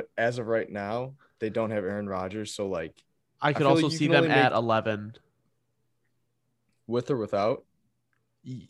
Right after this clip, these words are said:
Speaker 2: uh, with Rodgers. Without, no.
Speaker 1: Yeah, that's what I'm saying. I don't know. I think you just have to make the decision based off of, like, what we actually have knowledge of. And right now, he's not a part of the team. So, all right, the Vikings over under nine wins.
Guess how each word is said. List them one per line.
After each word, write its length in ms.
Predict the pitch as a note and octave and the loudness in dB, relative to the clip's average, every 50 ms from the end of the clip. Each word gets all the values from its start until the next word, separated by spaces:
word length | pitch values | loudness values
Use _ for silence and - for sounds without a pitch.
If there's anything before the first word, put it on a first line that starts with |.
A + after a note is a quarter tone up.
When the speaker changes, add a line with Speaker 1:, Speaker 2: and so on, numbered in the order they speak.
| _ _ - | _ _ -12
Speaker 2:
uh, 160 | - A#2 G#2 - | -12 -12 -10 -8
with 460 | - C#3 C#3 C3+ B2+ A#2 - - - - | -2 0 2 2 2 0 -4 -12 -10 -6
Rodgers. 480 | A2 F#2 - F#2+ - - A2 A#2 - | -6 -4 -4 -6 -8 -10 -14 -14 -12
Without, 400 | - B2 - B2 A#2 A2+ G2+ F#2 | -10 -6 -2 0 0 0 0 -2
no. 260 | F2 D#2+ C2 C#2 - - _ _ _ _ - | -4 -8 -10 -10 -12 -16 _ _ _ _ -2
Speaker 1:
Yeah, 180 | B2+ C3+ B2 | 0 2 2
that's 180 | A#2 A2+ A2+ - | 2 2 0 0
what 80 | B2 | -2
I'm 80 | A2+ G#2 | -2 -2
saying. 380 | - - G2 F2 E2+ E2 E2+ - _ _ _ _ _ _ _ _ - | -4 -6 -6 -6 -6 -8 -12 -16 _ _ _ _ _ _ _ _ -4
I 100 | - A2+ | -2 -2
don't 80 | A2+ | 0
know. 200 | A2 G#2 G2+ G2+ - _ _ _ _ - | -2 -2 -6 -8 -12 _ _ _ _ -8
I 60 | - A2 | -8 -6
think 160 | A2+ C3 B2+ | -4 -4 -6
you 60 | B2+ | -6
just 120 | A#2+ A#2+ | -6 -2
have 120 | C#3 B2+ - | -2 -2 -2
to 60 | B2 | -2
make 180 | A#2 A2+ A2 - | -4 -6 -6 -6
the 100 | - G#2 | -8 -10
decision 400 | F#2+ F#2+ - - F#2+ G2 G2 F#2 | -10 -10 -12 -12 -10 -10 -8 -6
based 260 | F#2 F#2 F2+ - - | -4 -4 -4 -4 -6
off 140 | G2 F2+ G#2 | -6 -6 -8
of, 120 | G2 F2+ | -10 -8
like, 320 | F#2+ F2+ E2 D#2 - _ _ _ _ _ _ _ _ _ _ _ _ _ _ _ | -6 -6 -6 -8 -10 _ _ _ _ _ _ _ _ _ _ _ _ _ _ _
what 260 | - F#2+ G#2 G#2+ - - | -10 -4 -2 -2 -2 -2
we 160 | - A2 G#2 | -2 -4 -4
actually 280 | G2 F#2+ - - G2 G2+ | -4 -4 -6 -8 -6 -6
have 140 | F#2 E2 E2 | -6 -8 -8
knowledge 380 | F2 D#2+ E2+ F2 F#2 F#2+ F#2+ | -8 -6 -6 -4 -4 -4 -4
of. 240 | G#2 G2 G2+ F#2+ - | -4 -4 -4 -6 -8
And 200 | F2 D#2 D#2 D2 | -10 -12 -10 -8
right 180 | F2 F2+ F2 D2+ | -6 -6 -6 -6
now, 380 | D#2 D#2 D2 C#2+ C#2 C#2 A#2 C3 D3+ - | -8 -8 -10 -10 -12 -12 -16 -18 -18 -16
he's 140 | A2 F2+ | -14 -12
not 140 | F#2 E2 D2 | -10 -10 -10
a 20 | C#2+ | -10
part 160 | - - C#2+ | -10 -12 -12
of 60 | D2 | -12
the 60 | C#2+ B1+ | -12 -14
team. 260 | - - D#2 C#2 D2 | -14 -14 -14 -14 -14
So, 280 | - - D2 D2+ D#2 - _ _ _ _ _ _ _ _ _ _ _ _ _ _ | -12 -10 -10 -10 -10 -12 _ _ _ _ _ _ _ _ _ _ _ _ _ _
all 80 | - A#2 | 2 4
right, 120 | A2+ A2+ | 4 2
the 60 | A#2+ | 2
Vikings 560 | A#2 G#2+ B2+ C3 C3+ C3+ - C#3+ D3 C3+ - - - _ | 0 2 2 2 2 2 -2 -4 -4 -4 -6 -10 -8 _
over 360 | - A#2+ B2+ B2 C3 C3 - - | -2 0 0 0 -2 -2 -4 -4
under 400 | A2 A#2 A2+ A2 A#2 A2+ G#2+ F#2+ - | -4 -4 -2 -2 -2 -2 -2 -2 -6
nine 560 | F#2+ F2+ F2 F2 F2 F2 E2+ E2 D#2 - - | -10 -10 -8 -8 -8 -6 -8 -8 -10 -12 -12
wins. 460 | - A#1+ A1 G#1 G1+ - - - - | -14 -14 -14 -16 -16 -18 -20 -20 -20